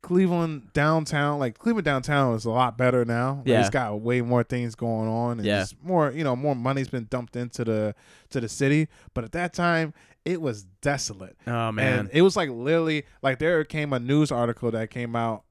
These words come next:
Speaker 1: um, like, the New York Times reported it, about how the economic impact that LeBron has
Speaker 2: Oh
Speaker 1: on a,
Speaker 2: my
Speaker 1: on a
Speaker 2: God,
Speaker 1: city
Speaker 2: dude. What?
Speaker 1: that, like, when he left,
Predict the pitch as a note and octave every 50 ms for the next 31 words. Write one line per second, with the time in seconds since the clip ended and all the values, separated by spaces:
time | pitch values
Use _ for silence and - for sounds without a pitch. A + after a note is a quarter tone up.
0 | _ - A2 A#2+ A2+ G#2+ G#2+ G#2 G2+ G2 G2 A#2 A#2 - - A2+ B2 C#3 E3 F3
1 | - - C#3 D3 E3 F3+ E3+ B2 G2 - - - A#2 A#2 G2+ - B2 A#2+ A2 G#2+
2 | G#2+ G#2 G#2 G2 F#2+ - _ _ _ _ - A2+ A2 C3 B2 A#2+ A2+ A2 B2 C3
3 | B2 A#2+ A#2 A#2 A2+ A2 G2+ _ _ _ _ _ _ - - - - C#3 D3+ -
4 | - F#3 D#3+ E3 E3 D#3+ D#3 D3 - - - C3+ C#3+ C#3+ - - B2 A2 G#2 G2
5 | - _ - A2+ A2+ A2+ A#2 G#2 - A#2+ B2 C3 C#3 C3 A2+ C3 B2+ C3 C3 B2+
6 | B2 - A#2 B2+ B2 A#2 A#2 A2+ G2+ G2 G2 D#3 - - A2+ A2 A2 A2 - C#3+
7 | C#3 C3 B2+ A#2 G2+ F#2 - - - C3 D3 D3 D3+ D3 C3 - - - - D3
8 | D3+ D3 C#3 C3+ C3 B2+ B2 A#2+ - - C3 B2+ A#2+ A#2 A2+ A2 - - - -
9 | G2+ A2 C3 C#3+ D#3 E3 E3+ D#3+ G3 G#3 G3+ D#3+ C3+ C3+ D#3+ F#3+ A3 A#3+ - _
10 | _